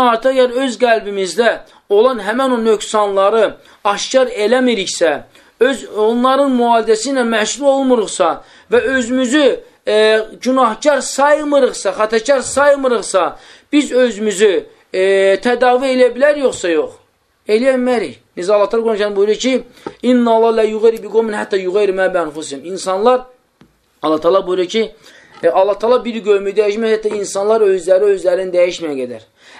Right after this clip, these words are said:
E, hər bir insan hər gecə yatmamışdan qabaq otursa, özünün naqisliyini yaxşı bilir. Kimin dalınca qeybət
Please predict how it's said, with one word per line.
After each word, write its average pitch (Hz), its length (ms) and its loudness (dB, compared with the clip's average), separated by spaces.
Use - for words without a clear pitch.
E, 180 60 0
hər 262 400 0
bir 247 100 -2
insan 240 600 0
hər 269 220 0
gecə 202 240 0
yatmamışdan 208 640 -4
qabaq 196 260 0
otursa, 240 580 0
özünün 262 720 0
naqisliyini 220 880 -2
yaxşı 170 340 -4
bilir. 117 260 -14
Kimin 285 320 0
dalınca 247 260 0
qeybət 202 420 0